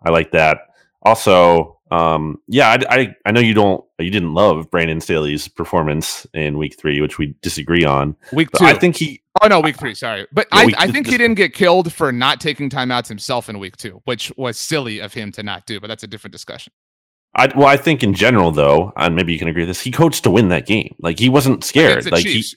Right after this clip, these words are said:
Speaker 2: Against the Chiefs you're talking about, right.
Speaker 1: Yeah, yeah, yeah. Like, he went all out. And, like, you need that, like, to beat the Chiefs. Like, you can't go, I, and that's, so that kinda matters when you're, you're talking about when the margin of error,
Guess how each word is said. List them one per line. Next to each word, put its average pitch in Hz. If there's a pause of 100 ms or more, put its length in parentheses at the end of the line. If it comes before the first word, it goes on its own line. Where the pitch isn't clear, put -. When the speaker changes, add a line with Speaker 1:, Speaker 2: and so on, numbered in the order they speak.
(160)
Speaker 2:
Against 175
the 156
Chiefs 151
you're 127
talking 104
about, 80
right. 104 (100)
Speaker 1:
Yeah, 156
yeah, 160
yeah. 90
Like, 101
he 143
went 135
all 117
out. 127
And, 110
like, 120 (140)
you 143
need 160
that, 71
like, 101
to 101
beat 95
the -
Chiefs. 87
Like, 92
you 127
can't 143
go, 120
I, 117 (220)
and 120
that's, -
so 131
that 123
kinda 143
matters 131
when 98
you're, 104
you're 92
talking 120
about 95
when 92
the 87
margin 98 (100)
of 82 (120)
error, 90